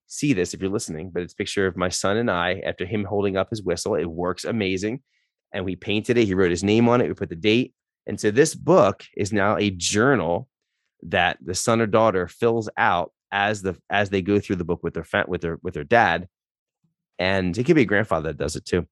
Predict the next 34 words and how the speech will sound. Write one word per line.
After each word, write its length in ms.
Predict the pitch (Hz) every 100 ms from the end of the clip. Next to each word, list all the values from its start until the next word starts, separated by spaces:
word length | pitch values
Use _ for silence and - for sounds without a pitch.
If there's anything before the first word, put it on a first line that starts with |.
| _ _
And 100 | 104
then 120 | 113 113
the 160 | 107
end 140 | 120 117
of 40 |
the 60 | 117
journey, 460 | 113 143 110 123 _ _ _
they 100 | 117
have 120 | 113 107
a 60 |
great 240 | 107 117 120
time, 280 | 113 156
but 140 | 143 120
then 200 | 139 135
the, 140 | 123 107
the 80 | 123
journal 440 | 107 120 131 156 131 131
remains. 600 | - 113 117 147 58 60 -
And 200 | 92 87 _
a 40 | 95
year, 340 | 95 113 120
five 320 | - 110 113
years 240 | 113 107 95
later, 320 | 95 117 135
the 100 | 92
child 360 | - 95 101 -
can 120 | 92
go 80 | 90
back 280 | 90 92 92
and 100 | 87
say, 120 | 90
"Remember 280 | 104 131 120
this, 220 | 117 -
Dad?" 320 | 147 156